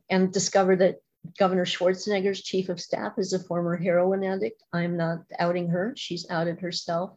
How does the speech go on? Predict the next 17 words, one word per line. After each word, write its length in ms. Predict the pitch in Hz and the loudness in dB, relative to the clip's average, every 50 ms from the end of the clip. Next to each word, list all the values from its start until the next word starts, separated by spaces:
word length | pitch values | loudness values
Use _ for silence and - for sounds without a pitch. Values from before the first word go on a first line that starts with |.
| _ - | _ -6
and 180 | 185 175 170 | -4 -2 -2
that 120 | 170 165 165 | -4 -2 -2
there 120 | 185 180 | 0 2
were 80 | 175 170 | 2 2
a 60 | 170 | 2
lot 200 | 170 170 165 175 | 2 0 0 -2
of 100 | 170 170 | -2 -4
people 300 | 190 175 170 - 165 156 | -6 -6 -4 -4 -4 -4
around 360 | 156 160 156 160 165 160 160 | -2 -2 -4 -4 -4 -4 -4
me 100 | 165 160 151 | -6 -8 -6
who 60 | 156 | -4
were 120 | 151 143 - | -4 -4 -4
addicts. 480 | 156 151 147 151 - - _ - - - _ _ _ _ _ _ _ _ _ _ _ - - _ _ _ _ | -6 -6 -6 -6 -8 -10 _ -20 -20 -20 _ _ _ _ _ _ _ _ _ _ _ -20 -20 _ _ _ _
And 240 | 196 190 185 185 180 - | 2 2 4 2 2 0
was 200 | 202 196 190 220 | -2 4 8 8
able 320 | 226 247 254 240 214 - | 8 10 8 6 4 4
to, 200 | - 214 190 | 2 -2 -2